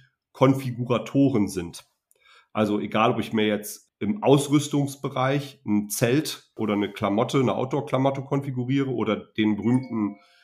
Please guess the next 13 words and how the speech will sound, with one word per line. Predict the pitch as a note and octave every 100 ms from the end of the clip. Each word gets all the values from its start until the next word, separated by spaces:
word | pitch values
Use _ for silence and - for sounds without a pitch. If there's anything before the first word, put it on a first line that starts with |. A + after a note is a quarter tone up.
| _ _ -
Auto-Konfigurator, | B2 C#3 C#3 C3+ C#3 C#3 C3+ _ _ - B2+ B2+ C3 A#2 A#2 A2+ A2+ A#2 - A#2+ A#2 A2+ A#2
ne, | B2 D3
von | B2 G#2+
allen | G#2 G#2+ A2
größeren, | G#2 G#2+ A2 G#2+ G2+ G2+
äh, | G#2
Autoherstellern | C3 D#3 C3+ C3 A#2
oder | G#2+ G#2
den | G2+
traurigen | - A2+ C3 B2 -
Konfigurator | A#2 A2+ A2+ G#2 G#2+ A2
bei | G#2+ G2+
Christ. | - D#3 D3+ -